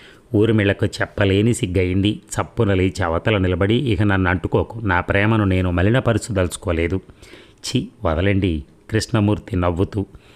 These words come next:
వదల్లేదు. ఊర్మిళ మాట్లాడలేకపోతోంది. రెండు భుజాలు పట్టుకుని ముందుకు తీసి కాస్త దూరంలో ఉంచి మొహంలోకి చూశాడు. ఆమె చూడలేకపోతున్నది. వెక్కిరించాడు. తన వైపు చూసేటట్టు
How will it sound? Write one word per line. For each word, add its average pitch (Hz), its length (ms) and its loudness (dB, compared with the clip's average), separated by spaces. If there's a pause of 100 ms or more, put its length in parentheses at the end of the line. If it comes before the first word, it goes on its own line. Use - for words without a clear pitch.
(400)
వదల్లేదు. 92 600 0 (100)
ఊర్మిళ 107 420 2
మాట్లాడలేకపోతోంది. 98 1200 0
రెండు 104 300 0
భుజాలు 98 440 0
పట్టుకుని 110 440 -2
ముందుకు 107 420 0
తీసి 117 420 -2 (440)
కాస్త 117 300 0
దూరంలో 110 460 2
ఉంచి 101 280 0
మొహంలోకి 95 540 0
చూశాడు. 101 500 -4 (1600)
ఆమె 104 240 4
చూడలేకపోతున్నది. 107 2000 0 (260)
వెక్కిరించాడు. 104 760 0 (160)
తన 92 160 2
వైపు 101 260 2
చూసేటట్టు 110 600 -4